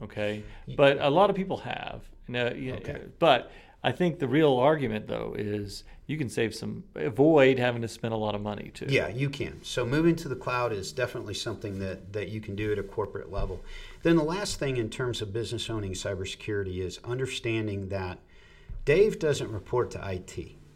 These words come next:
Speaker 2: Dave reports to you. So if Dave is the one that's gonna create a problem, and hackers ta-, target Dave. Dave has a Facebook page out there, talks about how much he loves his dog, he likes watching cat videos,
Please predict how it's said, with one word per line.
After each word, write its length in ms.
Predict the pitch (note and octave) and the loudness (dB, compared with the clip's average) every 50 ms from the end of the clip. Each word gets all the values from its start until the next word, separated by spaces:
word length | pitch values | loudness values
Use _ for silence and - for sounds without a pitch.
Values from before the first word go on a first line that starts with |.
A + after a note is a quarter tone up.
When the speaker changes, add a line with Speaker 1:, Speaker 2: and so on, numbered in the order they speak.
| - - | -6 2
Speaker 2:
Dave 240 | - C#3+ F#3 G#3 F#3+ | 4 6 6 6 4
reports 420 | D3 - - - B2+ - - - - | 0 -4 -4 -4 -4 -4 -4 -8 -10
to 120 | - G#2 | -8 -8
you. 360 | F#2 F2 E2+ F2+ D#2 - - - - - - - - - - - - - | -6 -4 -4 -4 -6 -6 -10 -16 -20 -20 -20 -20 -20 -20 -20 -20 -16 -12
So 180 | - - C#3+ C3+ | 0 4 4 4
if 140 | A#2+ - - | 4 4 4
Dave 300 | C#3+ C#3+ F#3 A3 A#3 G#3 | 6 6 6 6 4 2
is 160 | F#3+ - - | 0 0 0
the 100 | - C3+ | -2 0
one 320 | A#2+ A#2 B2 B2 A#2+ A#2 A2+ | 0 2 2 2 2 0 -2
that's 220 | A2+ G#2 - - | -2 -4 -6 -6
gonna 220 | - A2+ G#2+ G2 | -4 -4 -4 -4
create 360 | - - - A#2+ A#2 A2+ A2+ C3 | -6 -6 -4 -2 0 0 0 0
a 60 | C3 | -2
problem, 540 | C3 - - F#2+ E2 D2 C#2+ D#2 C#2+ - - - - - - - - | -2 -2 -2 -2 -2 -2 -6 -8 -12 -16 -18 -20 -20 -20 -20 -12 -6
and 120 | - C#3 C3+ | -2 -2 0
hackers 500 | D#3 G#3 B3+ C4 C4 - F3+ C#3 - - | 0 0 -2 -4 -4 -6 -6 -4 -6 -6
ta-, 300 | - - B2+ C3 - - - - - - - - - - - - - | -6 -6 -6 -6 -6 -8 -14 -18 -20 -20 -20 -20 -20 -20 -20 -16 -4
target 420 | - - D#3 E3 C#3+ B2+ - - F#2+ | 2 4 6 6 6 2 -2 -4 -6
Dave. 300 | G2+ F2 D2+ - - - - - - - - - | -6 -6 -6 -6 -8 -12 -14 -14 -16 -18 -4 0
Dave 240 | D#3 E3+ F#3+ G3+ F#3+ | 4 6 8 6 6
has 240 | G3+ F#3+ F3+ C3+ A#2 | 4 2 0 0 -2
a 40 | G#2 | -4
Facebook 640 | - - - B2+ C3+ C3 - - - B2+ - - | -4 -2 -2 0 0 0 -2 -4 -6 -6 -6 -4
page 380 | - C3 C3+ C3+ C3 B2 G#2+ B2+ | 0 0 2 2 0 -2 -4 -4
out 300 | A#2+ A#2+ B2 A#2 - - | -4 -4 -6 -6 -4 -2
there, 500 | C3 A#2+ A#2+ B2 A#2+ A#2+ A#2+ B2 A#2+ - - - - - - | -2 0 0 2 2 2 0 0 -2 -6 -12 -18 -20 -10 -4
talks 260 | - D3 C#3+ C#3+ - | -2 -2 -2 -2 -4
about 180 | C3+ C3 B2 A2 | -6 -6 -6 -4
how 120 | - B2 | -4 -4
much 240 | B2 C3 C3 B2+ - | -4 -4 -4 -6 -6
he 120 | - A#2 | -6 -4
loves 280 | G#2 A2+ B2 C3 B2 - | -2 -2 -2 -2 -2 -4
his 180 | C3 A#2+ - - | -6 -8 -8 -8
dog, 540 | - - A2+ A#2 A#2+ A#2+ A#2+ A#2+ A#2+ A#2 G#2+ | -6 -4 -2 -2 0 0 -2 -2 -4 -4 -6
he 100 | - A#2+ | -8 -6
likes 280 | A2 C#3 D3 C#3+ - - | -4 -4 -4 -4 -6 -6
watching 380 | A#2+ A#2+ A#2+ - - C3 A#2 | -6 -6 -6 -6 -6 -6 -8
cat 380 | A2+ - C3 A#2 A2 - A2+ A2 | -6 -6 -6 -6 -6 -8 -6 -2
videos, 720 | B2 B2+ B2 B2 A#2+ A#2+ A#2+ A#2+ A#2+ A#2+ A#2+ A#2 A#2 - | 0 0 0 0 0 0 2 2 2 2 2 0 -2 -6